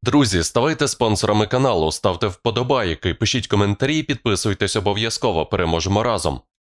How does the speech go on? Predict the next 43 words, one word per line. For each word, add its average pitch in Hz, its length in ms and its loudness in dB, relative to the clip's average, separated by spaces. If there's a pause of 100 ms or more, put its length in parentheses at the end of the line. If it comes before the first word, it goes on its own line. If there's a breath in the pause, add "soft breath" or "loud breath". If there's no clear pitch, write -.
(220)
Під 135 160 -2
керівництвом 131 720 2
голови 110 380 2
С 95 120 -4
Б 110 80 -2
У 147 120 2
Василя 104 360 0
Малюка 117 380 0
служба 143 440 0
активно 123 340 0
очищається 107 640 -2
від 98 180 -4
агентів 85 420 -2
Росії. 95 480 -2 (180)
Про 131 140 0
це 127 140 0
пише 165 240 0
політолог 127 680 0
Олексій 98 440 0
Голобуцький, 101 600 0
передає 85 460 -2
Д 95 260 -4
С. - 200 -10 (160)
Управління 123 500 2
внутрішньої 98 600 0
безпеки 98 400 -2
С 90 120 0
Б 104 120 -2
У 143 80 2
накрило 120 440 0
в 107 40 -4
Запоріжжі 113 460 -2
працівника 101 540 -2
служби, 85 480 -2
який 127 200 -4
шпигував 104 480 0
на 92 100 0
росіян 113 460 0
і 98 60 -2
збирав 101 360 -2
дані 85 300 0
на 82 120 0
колег. 90 460 -2